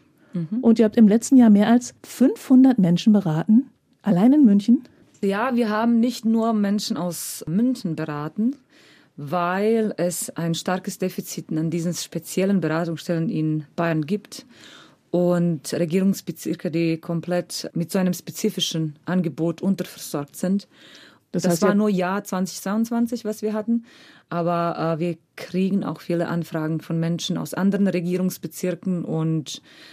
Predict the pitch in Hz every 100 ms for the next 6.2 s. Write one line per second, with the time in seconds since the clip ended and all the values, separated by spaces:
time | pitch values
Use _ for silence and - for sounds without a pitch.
0 | - - 165 175 - 175 156 156 156 -
1 | - - - 180 190 202 202 214 226 226
2 | 196 170 160 170 165 160 - 170 170 165
3 | 165 165 180 160 170 170 - 165 160 160
4 | 160 160 180 196 185 - 180 175 - 175
5 | 170 - 170 147 165 165 - - 165 165
6 | 165